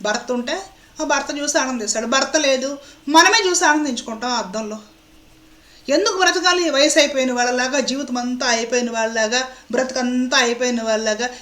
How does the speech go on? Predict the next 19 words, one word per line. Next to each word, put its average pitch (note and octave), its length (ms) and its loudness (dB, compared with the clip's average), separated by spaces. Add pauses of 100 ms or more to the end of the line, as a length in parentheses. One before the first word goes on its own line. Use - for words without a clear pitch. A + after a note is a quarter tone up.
ఇక A#3+ 100 -2
జీవితంలో C4 500 -4
శూన్యం C4+ 420 0
తప్ప A3+ 260 -4 (340)
వెలుగు C4 260 2
లేనట్లుగా A#3+ 500 -2
బ్రతకాల్సిన D4+ 760 -2
అవసరం C#4+ 360 0
ఏమిటి? C#4+ 460 -2
మీరు C#4 200 2
ఆనందంగా D#4+ 540 6
ఉండండి. D#4 440 2 (520)
ఎంతమంది D4+ 540 0
ఒంటరి D#4 340 0
మహిళలు D#4+ 340 4
పెళ్ళిళ్ళు D#4+ 340 4
కూడా E4 160 4
చేసుకోకుండా D4 460 0
బ్రతుకుతున్నారండి. B3+ 1000 -6